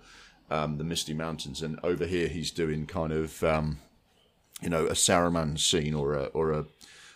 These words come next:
uh, or, or a, you know, a Minas Tirith scene, and he is, uh,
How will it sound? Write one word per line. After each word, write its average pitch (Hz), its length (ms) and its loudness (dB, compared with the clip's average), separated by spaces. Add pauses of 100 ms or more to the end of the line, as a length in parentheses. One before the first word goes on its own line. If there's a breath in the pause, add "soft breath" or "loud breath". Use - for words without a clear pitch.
(140 soft breath)
uh, 76 240 2
or, 80 200 2
or 78 260 2
a, 71 220 2 (160)
you 82 80 -4
know, 71 120 0
a 73 60 -2
Minas 78 380 0
Tirith 85 340 2
scene, 73 460 -2
and 82 300 -2 (100)
he 92 240 2
is, 82 300 -2 (960 soft breath)
uh, - 60 -4